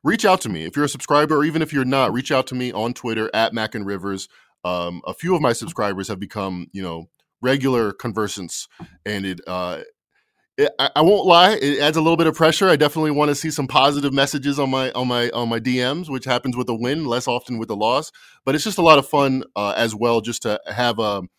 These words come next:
you know, have that back and forth. You know, "What do you think about this? This line changed. This guy's out." It helps you, hopefully, if I'm, if I'm giving you my best insight. It also helps me to think about games in different ways. So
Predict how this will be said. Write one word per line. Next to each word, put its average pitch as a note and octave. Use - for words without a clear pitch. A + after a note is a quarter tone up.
you A2
know, G2
have C#3+
that C#3
back B2
and A2
forth. G2
You G2
know, F2+
"What A#2+
do B2
you B2
think A2
about A2
this? C#3
This A2
line G#2
changed. C3
This G#2
guy's G2+
out." B2+
It A#2+
helps C3+
you, D#3
hopefully, F3+
if D#3
I'm, C3
if A2
I'm B2+
giving B2
you A#2+
my A#2+
best A#2+
insight. C3
It C3
also D#3+
helps C#3
me A#2
to G2+
think G#2
about F#2+
games F#2
in F2+
different F2
ways. E2
So F2